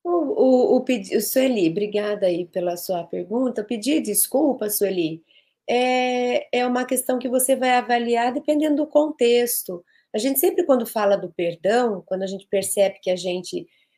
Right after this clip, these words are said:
ah, se equivocou numa atitude e a gente vai querer rever a nossa postura, isso é importante da gente com a gente mesmo, né? Aí vai de você avaliar quem é essa pessoa,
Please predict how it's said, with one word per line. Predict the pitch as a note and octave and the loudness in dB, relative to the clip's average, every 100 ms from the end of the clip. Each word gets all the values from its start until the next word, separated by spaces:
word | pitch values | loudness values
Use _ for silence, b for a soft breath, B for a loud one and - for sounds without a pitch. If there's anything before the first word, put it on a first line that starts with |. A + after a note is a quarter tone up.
| _ - | _ -8
ah, | F3+ F3+ F3 F3 | -4 -4 -4 -4
se | - | 0
equivocou | A3+ A3 G#3+ G#3 G3 - A3+ A#3 | 0 0 0 2 0 2 8 8
numa | G#3+ G3 F#3+ | 8 0 -4
atitude | F#3+ E3 - A3+ B3+ A#3 F#3 | -4 -10 -4 0 2 2 2
e | F#3+ | 0
a | F#3 | 2
gente | F#3+ F#3+ F3 | 0 -6 -4
vai | F#3+ | -4
querer | F#3+ F#3 | -2 -6
rever | F3+ F#3+ - G#3 A#3+ | -4 -4 0 4 4
a | G3+ | 2
nossa | F3+ E3+ D#3+ - | -2 -6 -8 -12
postura, | E3 - C#4 C4+ A3+ b b b | -12 -4 -2 -2 -6 b b b
isso | C4 D#4 | -2 0
é | |
importante | D4+ D4+ D4 C#4+ C#4+ D4 A#3 | 2 2 2 0 -2 -4 -2
da | C4+ B3+ | 0 0
gente | A3+ D#4+ F4+ | 2 2 0
com | - | 0
a | D4 | 2
gente | B3+ C#4 C#4 | 2 -2 -2
mesmo, | D4 A3 F#3 F3+ D#3+ E3 D#3+ _ | -2 0 0 -2 -6 -12 -16 _
né? | A3 C4+ D4 b b b _ _ _ | -10 -10 -10 b b b _ _ _
Aí | B3 C4 D4 D4 | 0 2 4 2
vai | B3+ C#4+ D4+ | 2 2 2
de | C4+ | 0
você | B3+ C4 C4 C4+ | 2 2 4 2
avaliar | B3+ A3+ A#3+ A3+ A3+ A#3 A#3 | 2 2 0 2 2 0 0
quem | D4+ D4 A#3 | 0 0 0
é | A3 | 0
essa | - G#3 | 0 0
pessoa, | G3 F#3+ - G#3 G#3+ G#3 G#3 G#3 | -4 -4 0 2 4 6 6 2